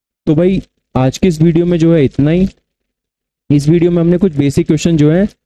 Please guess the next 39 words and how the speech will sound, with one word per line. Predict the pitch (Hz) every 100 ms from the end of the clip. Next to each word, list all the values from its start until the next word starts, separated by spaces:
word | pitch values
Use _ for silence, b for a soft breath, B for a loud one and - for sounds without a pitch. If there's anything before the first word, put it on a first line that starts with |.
| _ -
डिस्कस | 120 160 147
किए | - 139
हैं | 160
Wheatstone | 170 139 127 131 151 156
से | 156
रिलेटेड। | 147 147 139 180 185 _ _ _ 151
किरचॉफ | 139 - 170 160
वाले | 170 170
क्वेश्चन | 165 156 170
आप | 170 160
हमारे | 160 170
पुरानी | 165 135 139 147
वीडियो | 143 147
में | 151
देख | 147
सकते | 147 131 185
हैं, |
लिंक | 170 156 156
आपको | 147 -
description | 151 127 - 131 - 143
box | 135 127 147
में |
मिल | 139 131
जाएगा। | 131 131 156 170 _ _ _ _ _ _
तो | 147
अगर | 143
आप | 160 165
वीडियो | 151 147 170
में | 175
नए | 160 156
हैं | 165 180
तो | 180
आप | 170
वीडियो | 147 147 156
को, | 156 175
इसको | 143 - 165
like | 147 123 131
कर | 156 143
देना, | 147 160